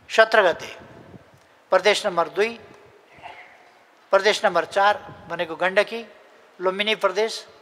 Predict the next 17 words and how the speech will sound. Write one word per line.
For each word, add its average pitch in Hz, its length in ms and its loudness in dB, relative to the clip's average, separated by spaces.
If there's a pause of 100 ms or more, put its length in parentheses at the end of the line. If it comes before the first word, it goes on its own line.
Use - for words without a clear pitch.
(400)
र 208 100 2
सुदूरपश्चिम 202 600 -2
प्रदेशमा - 1400 -8
निर्वाचन 170 480 -2
हुन्छ 165 220 -8
भने 190 320 -2 (440)
दोस्रो 233 320 4
चरणमा, 170 440 0 (1000)
अ, 165 120 -6 (2250)
प्रदेश 190 360 0
नम्बर 165 240 -2 (140)
एक, 208 180 -2 (1160)
बागमती 170 440 0
प्रदेश 190 560 -6 (500)
र 214 80 4
कर्णाली 175 420 2
प्रदेश - 500 -16